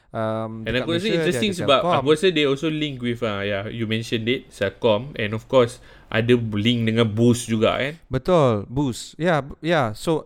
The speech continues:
Speaker 1: so it's actually a super app. Boost, um, Celcom,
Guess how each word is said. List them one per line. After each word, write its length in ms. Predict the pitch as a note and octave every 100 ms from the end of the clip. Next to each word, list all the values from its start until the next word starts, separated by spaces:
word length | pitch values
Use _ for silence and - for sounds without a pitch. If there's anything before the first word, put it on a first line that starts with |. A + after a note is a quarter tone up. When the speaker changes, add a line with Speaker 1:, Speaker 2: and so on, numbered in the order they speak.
| -
Speaker 1:
so 240 | E3+ D#3
it's 160 | - D#3
actually 240 | D3 F3+
a 80 | C#3+
super 240 | D3+ -
app. 240 | D#3 D3 A2
Boost, 640 | A2 A#2+ C#3+ D#3 F3+ - - _ _ -
um, 480 | A#2 A2+ A2+ A2+ A2+
Celcom, 880 | - A#2+ A#2 - C#3 C#3+ D3 D#3+